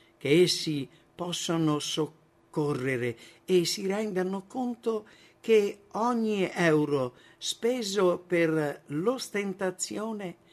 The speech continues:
li priva della possibilità di cibare gli affamati, di vestire gli ignudi, di consolare chi soffre.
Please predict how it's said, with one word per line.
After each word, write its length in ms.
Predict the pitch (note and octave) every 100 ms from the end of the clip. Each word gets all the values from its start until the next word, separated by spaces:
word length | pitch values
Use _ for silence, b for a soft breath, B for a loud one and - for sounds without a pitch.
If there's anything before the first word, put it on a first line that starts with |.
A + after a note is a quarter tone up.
| b b
li 180 | - D#3
priva 500 | D#3 D#3+ E3+ D3 C#3+
della 420 | C3+ D3 C#3+ C3+ B2
possibilità 920 | - G#3+ - E3+ D3+ C#3+ C#3 - C#3
di 240 | C3 C3+ B2+
cibare 680 | - B2 B2 B2 B2 A#2+ A#2 B B -
gli 220 | A2+ A#2+
affamati, 840 | A2+ - C#3+ F3 F#3+ F#3 D3 B2 - b b _
di 220 | C#3+ D#3+
vestire 800 | C#3 C#3 - - D3 B2+ B2+ A#2 -
gli 260 | B2 B2
ignudi, 600 | B2 C#3 F#3 G3 E3 B2 - b b b b
di 360 | C3+ B2+ A#2+ -
consolare 920 | - F3 D3+ - B2+ A#2 A2+ C#3 C3+ _
chi 140 | D3
soffre. 640 | C#3+ - - - - C3